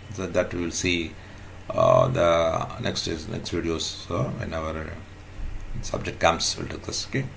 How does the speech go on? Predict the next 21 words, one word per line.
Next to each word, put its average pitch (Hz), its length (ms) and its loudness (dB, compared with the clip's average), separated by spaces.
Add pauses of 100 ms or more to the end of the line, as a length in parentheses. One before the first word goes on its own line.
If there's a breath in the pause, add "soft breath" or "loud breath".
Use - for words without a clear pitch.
it's - 120 -10
called 92 220 6
the 95 220 -4
S 98 200 6
S - 180 2
D. 80 260 -2 (240)
Okay, - 180 -2 (640 loud breath)
this 180 140 10
is 170 60 12
about 151 280 12
the 139 400 12
abbreviation 117 480 12
of 95 160 10
the, 117 300 10
some 92 220 2
of 87 120 4
the 80 480 2 (180)
terms. 92 500 4
I 87 60 -4
mean, 82 260 -4
uh, 78 200 -4